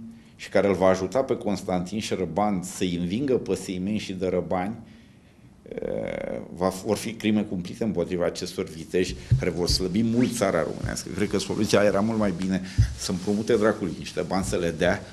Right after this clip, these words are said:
să-i liniștească, că erau prea buni militari. Distrugerea corpului seimenilor și dărăbanilor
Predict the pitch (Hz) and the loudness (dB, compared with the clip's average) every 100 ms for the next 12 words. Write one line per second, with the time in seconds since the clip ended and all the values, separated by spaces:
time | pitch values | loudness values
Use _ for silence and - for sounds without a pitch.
0 | - - - - 202 90 92 90 107 107 | -20 -20 -16 -2 -2 2 0 2 0 2
1 | 107 - 90 101 95 120 107 104 92 82 | 0 0 0 0 4 4 6 4 2 -2
2 | 82 - - 82 85 - 117 120 110 113 | -4 -6 -6 -8 -8 -6 0 2 2 2
3 | 110 117 110 110 101 98 113 110 - 98 | 0 0 -2 0 0 0 0 0 -2 -4
4 | 95 92 113 117 117 113 | -2 -2 -4 -4 -4 -6